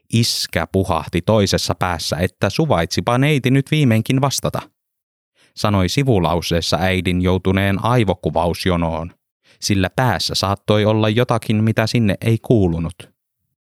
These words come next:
Liisan sydän teki voltin.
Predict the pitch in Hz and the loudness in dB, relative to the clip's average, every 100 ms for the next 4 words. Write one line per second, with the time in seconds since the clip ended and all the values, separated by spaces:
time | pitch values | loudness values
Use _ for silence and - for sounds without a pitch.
0 | _ _ _ _ _ _ _ _ _ _ | _ _ _ _ _ _ _ _ _ _
1 | - - 95 98 85 82 80 107 87 78 | -18 -2 2 2 2 -2 0 0 0 -2
2 | - - 87 92 98 90 82 85 | -4 -4 -2 0 0 -2 -8 -10